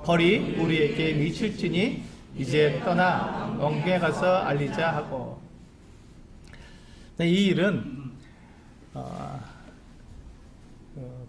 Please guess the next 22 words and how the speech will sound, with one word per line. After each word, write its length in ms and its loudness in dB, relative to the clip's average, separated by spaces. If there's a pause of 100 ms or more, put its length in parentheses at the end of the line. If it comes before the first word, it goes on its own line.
(100)
북왕국 840 2
이스라엘의 760 0
수도인 600 -2 (120)
사마리아 600 0
성에 560 -6
있었던 440 -6
일입니다. 520 -8 (1200)
이, 520 -8 (380)
그 80 -8
아람 460 0
군대가 640 0
사마리아 480 0
성을 480 -2
완전히 520 -4 (100)
이렇게 260 -14 (160)
포위해서 420 -4
저-, 200 -16
전쟁을 400 -4
해서 180 -6
이제 340 -8 (140)
차지-, 420 -6
이게 320 -12